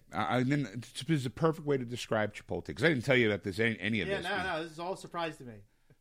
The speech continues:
Speaker 1: Chipotle is kinda like if, okay, I, I'm always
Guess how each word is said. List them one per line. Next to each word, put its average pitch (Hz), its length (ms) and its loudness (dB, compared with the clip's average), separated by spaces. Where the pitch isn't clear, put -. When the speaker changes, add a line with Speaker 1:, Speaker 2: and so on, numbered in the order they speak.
Speaker 1:
Chipotle 208 800 4
is 147 160 0
kinda 143 340 4
like 117 540 2
if, 104 460 2
okay, 110 300 2
I, 127 200 2
I'm 185 140 4
always 226 300 2